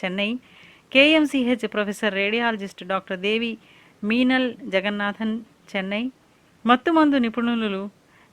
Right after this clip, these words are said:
రిటైర్డ్ ప్రొఫెసర్ డాక్టర్ నెల్లయ్య కుమార్, హైదరాబాద్కు చెందిన సీనియర్ జర్నలిస్ట్ రచయిత డాక్టర్ రెంటాల జయదేవ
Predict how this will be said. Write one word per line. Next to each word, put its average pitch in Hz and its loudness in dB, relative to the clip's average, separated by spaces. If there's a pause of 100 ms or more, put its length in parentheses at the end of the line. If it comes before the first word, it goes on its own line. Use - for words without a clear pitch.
రిటైర్డ్ 269 4
ప్రొఫెసర్ 226 0
డాక్టర్ 202 -2
నెల్లయ్య 196 -2
కుమార్, 214 -4 (440)
హైదరాబాద్కు 269 4
చెందిన 214 -2
సీనియర్ 233 -2
జర్నలిస్ట్ 208 -4 (600)
రచయిత 226 0
డాక్టర్ 196 -2 (140)
రెంటాల 208 2
జయదేవ 196 -2